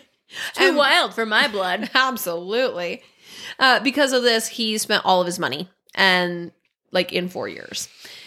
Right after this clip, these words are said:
Speaker 1: And he, uh, got to the end of his, like, college time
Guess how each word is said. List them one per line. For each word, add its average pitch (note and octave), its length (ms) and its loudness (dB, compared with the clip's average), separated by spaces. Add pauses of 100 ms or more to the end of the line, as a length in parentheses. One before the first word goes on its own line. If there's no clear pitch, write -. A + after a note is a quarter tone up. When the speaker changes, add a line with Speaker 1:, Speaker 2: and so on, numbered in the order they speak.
(160)
Speaker 1:
And F3+ 600 0
he, A3+ 1040 0 (1900)
uh, G#3 320 2
got G#3+ 220 2
to - 60 -2
the A3 100 2
end G#3 120 2
of G3+ 60 -6
his, G3 260 -2
like, F#3+ 440 2
college G3+ 540 0
time G3+ 480 2